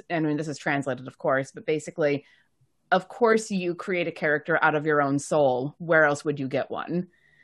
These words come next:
And drawing from that, this <laughs> that we are ending was the second campaign that I was ever in.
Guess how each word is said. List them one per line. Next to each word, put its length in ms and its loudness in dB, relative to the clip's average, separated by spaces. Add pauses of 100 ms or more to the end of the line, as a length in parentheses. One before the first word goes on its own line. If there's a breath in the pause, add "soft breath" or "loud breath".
(320)
And 720 4
drawing 340 4
from 220 0
that, 500 4 (1080)
this 680 6
<laughs> 60 -10
that 220 6
we 200 6
are 240 8
ending 640 0 (680 loud breath)
was 280 0
the 100 -6
second 440 2
campaign 460 0
that 80 2
I 100 4
was 160 2
ever 260 0
in. 280 -10